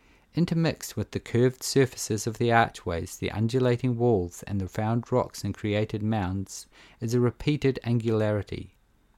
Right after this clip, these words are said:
A row of stacked terracotta vessels appear as spikes, and several of the structures terminate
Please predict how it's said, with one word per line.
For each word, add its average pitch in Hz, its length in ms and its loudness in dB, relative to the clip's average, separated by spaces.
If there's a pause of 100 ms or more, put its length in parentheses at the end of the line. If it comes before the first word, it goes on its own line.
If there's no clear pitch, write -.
(100)
A 107 60 0
row 110 300 4
of - 180 -2
stacked - 400 0
terracotta 127 520 -2
vessels 123 600 -4
appear 107 360 -2
as - 160 -4
spikes, - 640 -2 (400)
and 104 140 -2
several - 460 2
of - 160 -10
the - 80 -14
structures - 500 -4
terminate 123 680 0